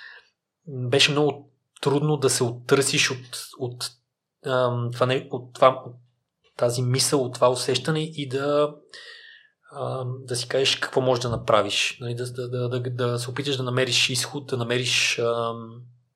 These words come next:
решение на проблема и със сигурност, а, тогава скочихме малко и в тъмното, защото нямаше как да знаем това нещо дали ще сработи. То беше, както на английски казват, а, do or die,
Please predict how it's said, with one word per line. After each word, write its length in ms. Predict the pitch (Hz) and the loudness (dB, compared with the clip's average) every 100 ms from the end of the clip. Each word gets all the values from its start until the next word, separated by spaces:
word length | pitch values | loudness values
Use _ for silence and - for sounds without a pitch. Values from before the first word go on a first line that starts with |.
| _ _ _ _ _ _ _ _ _ _ _ _ _ _ - - _ _ _ _ - | _ _ _ _ _ _ _ _ _ _ _ _ _ _ -20 -20 _ _ _ _ -4
решение 420 | 117 - 123 127 | 2 4 4 2
на 140 | 117 120 | 0 -4
проблема 640 | 110 101 113 131 156 - _ _ _ _ | -6 2 4 4 0 -4 _ _ _ _
и 540 | 151 127 131 131 131 131 - - - - _ _ - | -6 -4 -2 -4 -6 -12 -18 -20 -20 -20 _ _ -8
със 180 | - - | -4 -2
сигурност, 680 | 147 156 156 143 - - | 2 6 6 4 -2 0
а, 240 | 151 143 139 | 2 2 0
тогава 320 | 131 135 139 | 6 8 8
скочихме 640 | - - - 143 - 147 | 4 -2 2 2 2 4
малко 260 | 127 131 139 | 6 6 4
и 40 | |
в 100 | 123 120 | -4 2
тъмното, 460 | 135 127 120 123 123 | 2 2 -2 -2 -2
защото 480 | 123 - 127 123 127 123 123 123 127 127 | 0 2 0 0 0 2 0 0 -4 -4
нямаше 360 | 123 123 123 123 | 0 2 2 2
как 120 | - | -2
да 80 | 110 | 2
знаем 220 | 123 117 | 4 4
това 120 | - | 0
нещо 180 | 120 120 | -4 -2
дали 140 | 117 | -2
ще 140 | 117 - | 0 0
сработи. 440 | - 113 107 - | 0 0 -2 0
То 140 | - 165 | 2 4
беше, 540 | 156 - 160 147 - - - - | 6 6 6 4 0 -16 -18 -14
както 240 | - 127 143 | -8 -6 -2
на 60 | |
английски 380 | 123 127 127 - | 0 0 0 2
казват, 440 | - 131 127 123 131 | 6 6 4 -2 0
а, 240 | 117 117 | 0 2
do 60 | 127 | 4
or 280 | 127 117 | 6 4
die, 360 | 110 113 113 104 | 6 6 6 2